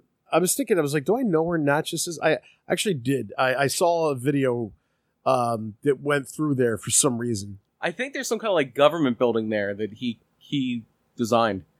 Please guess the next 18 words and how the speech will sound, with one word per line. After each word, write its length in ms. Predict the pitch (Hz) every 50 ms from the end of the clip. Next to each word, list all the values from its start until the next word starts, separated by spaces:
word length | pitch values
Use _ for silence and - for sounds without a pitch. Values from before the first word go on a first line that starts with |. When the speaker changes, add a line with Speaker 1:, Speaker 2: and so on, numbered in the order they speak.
| _ _ _ _ _ _
Speaker 2:
that 80 | - 107
still 220 | - - 131 117
stands 300 | - - 131 117 110 110 -
to 60 | 117
this 160 | 107 101 -
day. 260 | - 110 107 101 101 - _ _ -
Speaker 1:
Maybe 200 | 139 147 143 160
that, 300 | 165 151 139 143 139 139
may-, 200 | 151 156 156 135
maybe 440 | 147 151 151 143 147 160 160 147 131 - _ _ _ _ _ _ _ _ _ _ _ _ _ _ _ _ _ _ _ _ _ _ -
I 140 | 143 135
heard 220 | 123 147 196 277 269
about 280 | 220 139 131 113 104 -
that 180 | - 104 101 104 -
because 460 | 131 - 156 143 143 139 123 - - _ _ _ _ _ _ _ _ _
I 80 | - 147
watched, 540 | 143 143 151 175 196 214 202 - - - -
um, 560 | 196 175 170 170 170 170 165 160 156 147 135